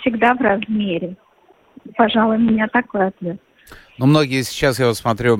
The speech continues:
Speaker 2: э, в социальных сетях, многие пишут о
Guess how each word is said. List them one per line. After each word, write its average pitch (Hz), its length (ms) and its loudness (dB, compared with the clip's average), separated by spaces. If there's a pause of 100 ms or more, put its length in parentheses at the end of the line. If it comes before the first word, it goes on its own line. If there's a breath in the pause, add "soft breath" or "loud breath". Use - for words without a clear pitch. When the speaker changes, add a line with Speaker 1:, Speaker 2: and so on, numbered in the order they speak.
(100)
Speaker 2:
э, 101 840 0
в - 20 -20
социальных 98 540 -2
сетях, 113 340 -2
многие 104 280 0
пишут - 360 -8
о 85 300 4